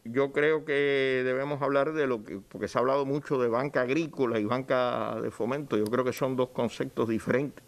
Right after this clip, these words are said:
La banca de fomento generalmente en el mundo es a partir de recursos del Estado y se, eh, destina con fines específicos, a producciones específicas, que entonces, como son recursos estatales, o sea, que no partan de los pasivos que captan los bancos,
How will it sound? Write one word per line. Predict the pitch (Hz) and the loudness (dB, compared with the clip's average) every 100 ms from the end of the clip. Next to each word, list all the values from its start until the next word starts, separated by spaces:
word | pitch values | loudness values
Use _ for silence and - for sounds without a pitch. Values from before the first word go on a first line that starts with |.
| - - - - - - - - - | -20 -20 -20 -20 -20 -20 -20 -10 0
La | 110 113 | 2 2
banca | 147 143 156 | 0 0 0
de | 147 | 0
fomento | - 147 156 151 143 | -2 -2 -2 -2 -2
generalmente | 127 123 135 139 139 147 | 2 2 2 -2 -2 -2
en | 135 | -2
el | |
mundo | 131 143 143 135 - - - | -2 -2 0 -4 -6 -16 -2
es | 117 | 0
a | 127 | 0
partir | 117 104 143 | -2 -2 0
de | 123 | 0
recursos | 113 110 - 135 - 123 | 0 -2 0 -2 0 0
del | 117 | 0
Estado | 107 - 139 139 214 - - - - - | 0 0 0 0 -8 -18 -20 -20 -20 -2
y | 120 | -2
se, | 117 123 131 - | 0 2 0 0
eh, | 113 | 0
destina | 104 117 - 170 165 143 180 - - - - | 0 -2 0 0 2 0 -4 -14 -20 -20 -2
con | 127 120 | 0 0
fines | 120 151 147 | 2 0 0
específicos, | 131 127 - 156 147 113 110 | 0 -2 0 0 0 0 0
a | |
producciones | 104 107 101 - 151 143 | 2 0 0 0 0 0
específicas, | 135 123 139 156 127 123 110 | 0 -2 2 0 0 -2 -2
que | 120 | 0
entonces, | 117 151 156 - 160 | 0 0 0 0 -4
como | - 143 147 - - | -2 -2 -2 -4 -14
son | - 131 151 | -2 0 2
recursos | 156 127 160 - 156 | 0 0 -2 0 -2
estatales, | 147 156 170 170 | 0 0 2 2
o | 127 | -2
sea, | - 147 | -2 -2
que | |
no | 139 | -2
partan | 135 151 - 131 | 0 0 0 -2
de | 113 | 2
los | 110 - | 0 0
pasivos | 120 113 - 190 160 | -2 -2 0 0 0
que | 123 | -2
captan | 110 117 - 147 | -2 -4 0 0
los | 131 | 2
bancos, | 143 156 120 | 2 0 -2